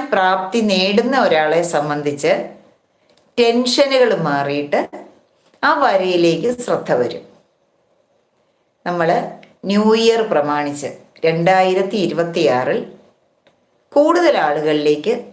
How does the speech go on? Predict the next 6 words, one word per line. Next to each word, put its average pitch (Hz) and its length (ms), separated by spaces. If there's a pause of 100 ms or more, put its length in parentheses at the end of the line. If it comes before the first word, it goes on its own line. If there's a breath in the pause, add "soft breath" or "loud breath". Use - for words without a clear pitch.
ഈ 240 100
മണ്ഡല 190 580
വർക്ക് 170 280
കൊടുക്കുവാൻ 165 600
ആഗ്രഹിക്കുന്നു. 139 680 (680)
നിങ്ങൾക്ക് 165 440